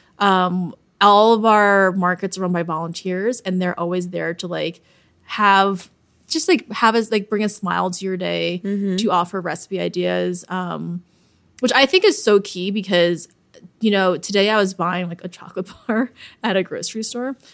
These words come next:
Speaker 1: So it's, like, the few times I'll actually go to the grocery store. And this
Speaker 2: Mm-hmm.
Speaker 1: woman,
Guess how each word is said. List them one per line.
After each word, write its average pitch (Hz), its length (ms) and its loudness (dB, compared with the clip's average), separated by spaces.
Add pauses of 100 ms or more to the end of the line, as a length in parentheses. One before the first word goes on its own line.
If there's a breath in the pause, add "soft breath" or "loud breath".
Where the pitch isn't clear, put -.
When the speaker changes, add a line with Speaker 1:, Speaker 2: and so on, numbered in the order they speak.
(140 soft breath)
Speaker 1:
So 165 360 0
it's, 220 120 0
like, 233 120 4
the 240 80 2
few 220 140 -4
times 185 260 0
I'll 175 80 2
actually 165 260 -2
go 170 80 -2
to 160 80 -2
the 160 80 -4
grocery 170 400 -8
store. 202 360 -8 (100)
And 240 160 2
this 247 80 -2
Speaker 2:
Mm-hmm. 233 100 -2
Speaker 1:
woman, 330 420 0